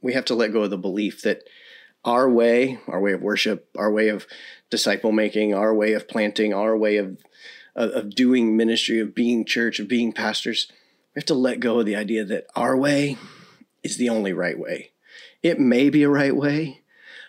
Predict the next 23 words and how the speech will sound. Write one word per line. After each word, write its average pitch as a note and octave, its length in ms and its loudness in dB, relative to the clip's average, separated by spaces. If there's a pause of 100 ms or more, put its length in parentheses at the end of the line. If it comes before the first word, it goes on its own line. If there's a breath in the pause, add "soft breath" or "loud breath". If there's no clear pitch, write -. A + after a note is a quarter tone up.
(100)
but C3+ 140 2
every D3+ 340 4
right B2 320 4
way A#2+ 180 4
eventually B2+ 460 0
becomes A#2 400 0
a G#2 60 2
wrong B2 460 0
way F#2+ 200 -4
if G#2 100 -6
it's A2 140 -4
held B2+ 220 0
on C#3+ 220 2
to G#2+ 240 -2
for A2 180 -4
too C3 560 2 (520 loud breath)
long. C3+ 560 -6 (380 soft breath)
So B2+ 120 -4
we B2+ 120 2
have D#3 160 -2
to D#3+ 80 -4
begin A#2+ 420 -2
to A2 220 -4